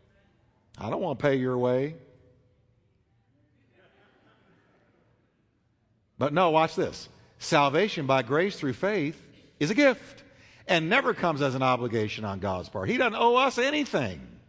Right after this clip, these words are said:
He says in verse five, "However, to the man who does not work, but trusts God, who does what? Justifies, declares acquitted the wicked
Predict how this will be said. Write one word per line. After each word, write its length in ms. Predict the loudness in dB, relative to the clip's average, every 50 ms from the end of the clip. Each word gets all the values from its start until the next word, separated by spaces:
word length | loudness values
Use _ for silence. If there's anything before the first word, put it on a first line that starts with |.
| _ _ _ _ _ _ _ _ _ _ _ _ _ _ _ _ _ _ _ _ _ _ _ _ _ _ _
He 140 | -4 -2 0
says 220 | 2 2 2 2
in 60 | 0 0
verse 220 | 0 0 0 2
five, 320 | 4 6 6 6 6 6
"However, 420 | 4 4 4 4 4 4 2 2 -2
to 100 | -4 -4
the 80 | -2
man 240 | 0 2 2 2 0
who 120 | -2 -2 -2
does 200 | 0 -2 0 0
not 240 | 0 0 0 0
work, 400 | 0 0 0 0 0 -4 -10 -18 -20 -20 -20 -20 -20 -20 -20 _ _
but 180 | -2 -2 -2 -2
trusts 420 | -2 0 2 2 2 2 -2 -8 -4 0
God, 420 | 2 4 4 4 2 2 0 -4 -8 -18 -14 -6 -4
who 100 | 0 2
does 280 | 4 4 4 2 2
what? 340 | 2 2 2 2 2 0 -6 -16 -20 -20 -18 -14
Justifies, 1300 | -6 0 2 2 2 2 0 -2 -2 -2 0 2 4 4 6 6 6 4 4 2 2 0 -4 -6 -8 -14 -20 -20 -6 -2
declares 500 | -2 -2 0 2 4 4 6 4 4 2
acquitted 600 | -2 -2 0 2 4 4 4 4 2 2 -2 -6 -10 -14 -20 -20 -20 -6 _
the 100 | 2 4
wicked 600 | 4 4 4 4 6 4 4 4 4 0 -6 -12